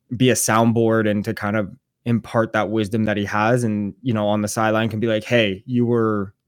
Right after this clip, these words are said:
on this situation, try this, do this." He's there with him in practice every day, you know? So I think it's a, a more favorable situation than it was last year or even the year before.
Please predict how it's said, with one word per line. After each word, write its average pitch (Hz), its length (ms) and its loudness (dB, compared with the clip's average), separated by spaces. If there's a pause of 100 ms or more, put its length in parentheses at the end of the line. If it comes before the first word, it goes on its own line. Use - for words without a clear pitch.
(140)
on 110 140 -4
this 123 220 0
situation, 104 540 -6
try 98 260 -6
this, 117 260 0
do 110 180 -6
this." 113 260 -2
He's 98 140 -10
there 104 160 -2
with 101 160 -6
him 104 100 -4
in 107 80 -6
practice 110 440 0
every 101 260 -6
day, 98 240 -6
you 98 120 -8
know? 101 320 -8
So 107 280 -4 (680)
I 123 100 6
think 135 200 2
it's 123 180 2
a, 123 120 -4 (840)
a 135 80 0
more 120 840 4 (480)
favorable 127 580 0
situation 131 540 0
than 120 100 0
it 113 60 -2
was 107 240 -2
last 104 300 -2
year 139 140 2
or 113 60 2
even 107 220 -2
the 107 60 -2
year 104 160 -2
before. 113 540 -2